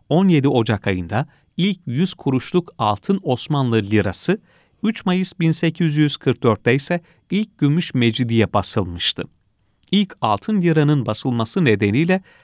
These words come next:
Sultan Abdülmecit Darphane-i Amire'yi ziyaret ederek yeni makineleri görmüş, kuruluşta hizmeti geçen müdür, teknik eleman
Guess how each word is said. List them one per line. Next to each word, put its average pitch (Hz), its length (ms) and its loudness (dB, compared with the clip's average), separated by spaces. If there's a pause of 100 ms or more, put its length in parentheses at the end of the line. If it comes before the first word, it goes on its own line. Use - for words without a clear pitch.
Sultan 170 460 0
Abdülmecit 135 680 0
Darphane-i 123 640 2
Amire'yi 107 560 0
ziyaret 104 520 -2
ederek 143 420 0 (300)
yeni 139 260 2
makineleri 123 720 0
görmüş, 117 520 -2 (320)
kuruluşta 151 540 -2
hizmeti 123 580 -2
geçen 104 440 -2
müdür, 120 440 0 (320)
teknik 165 380 0
eleman 160 400 0